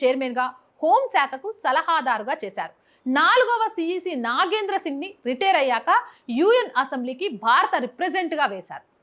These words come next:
ఏడవ సీఈసీ ఆర్కే త్రివేది రిటైర్ అయ్యాక గుజరాత్ గవర్నర్ని చేశారు. తొమ్మిదవ సీఈసీ రమాదేవి గారిని రిటైర్ అయ్యాక రాజ్యసభ సెక్రటరీ జనరల్గా, తర్వాత గవర్నర్గా వేశారు. పదవ సీఈసీ టీఎన్ శేషన్ గారు రిటైర్ అయ్యాక కాంగ్రెస్లో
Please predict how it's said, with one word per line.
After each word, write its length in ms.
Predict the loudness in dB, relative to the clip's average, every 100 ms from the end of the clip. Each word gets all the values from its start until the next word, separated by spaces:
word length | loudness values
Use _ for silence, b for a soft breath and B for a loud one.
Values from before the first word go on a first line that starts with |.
| _
ఏడవ 380 | 0 4 4 4
సీఈసీ 520 | 0 -4 -8 -8 -10 -12 b b
ఆర్కే 380 | 2 2 0 -6
త్రివేది 500 | -4 -4 -2 0 0
రిటైర్ 320 | 0 0 0
అయ్యాక 260 | 2 0 0 0 -2 -10
గుజరాత్ 400 | 0 0 0 -4
గవర్నర్ని 400 | -2 -2 -4 -6
చేశారు. 340 | -10 -10 -10 _ b b 2
తొమ్మిదవ 460 | 4 4 4 4 0
సీఈసీ 480 | -2 -2 -2 -6 -2
రమాదేవి 640 | -2 2 4 4 0 -2
గారిని 340 | 0 0 0 -10
రిటైర్ 320 | -6 -2 0
అయ్యాక 300 | 0 -2 -2
రాజ్యసభ 580 | -2 2 0 0 -4 -4
సెక్రటరీ 560 | -6 -10 -6 -6 -4 -4
జనరల్గా, 440 | -4 -4 -4 -4
తర్వాత 340 | -2 -2 -2 -4 -4
గవర్నర్గా 440 | -2 -2 -2 -4 -6
వేశారు. 360 | -8 -10 -10 _ b b _
పదవ 360 | 2 4 4 2
సీఈసీ 640 | 0 -2 -2 -2 -2 -2 B B 2
టీఎన్ 340 | 4 6 2
శేషన్ 400 | -4 -2 0 0
గారు 220 | 2 2
రిటైర్ 320 | 0 -4 0 0
అయ్యాక 340 | 2 -2 0
కాంగ్రెస్లో 680 | -2 2 -2 0 -6 -6